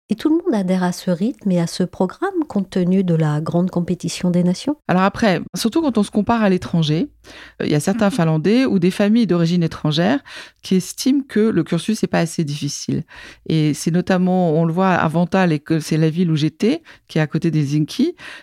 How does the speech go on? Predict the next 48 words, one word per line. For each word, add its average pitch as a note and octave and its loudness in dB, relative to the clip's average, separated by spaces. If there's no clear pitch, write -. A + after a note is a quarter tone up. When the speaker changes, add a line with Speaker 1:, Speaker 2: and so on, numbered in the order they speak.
Speaker 2:
Il - 2
y - 4
a - 4
une E3 2
forte G#3 -2
communauté E3+ 0
russe A3 0
et E3 2
les E3 4
Russes A#3 0
pensent D#4 -2
que, G3+ 0
euh, D3+ 2
les D#3 -2
enfants D#3+ -2
travaillent E3+ -2
pas E3+ 0
assez. A#3+ -2
Et D#3 0
donc F3 0
après G3+ 0
l'école, G#3+ 0
ils E3 -2
ont F#3 2
instauré, F#3 0
euh, E3 2
des D#3 0
espèces E3+ -2
de F3+ 2
cours A3+ -4
supplémentaires F#3 -2
pour F3 0
la F3+ 2
communauté E3+ -2
russe. C#3 -4
Bon, - -4
ça F3+ -2
c'est F3 -2
un F#3+ 2
exemple, E3+ 0
mais E3+ 2
j'ai E3+ 0
rencontré F3+ -2
un D#3+ 0
professeur E3+ -2
de D3 0
sciences D#3+ -4
politiques D#3+ -2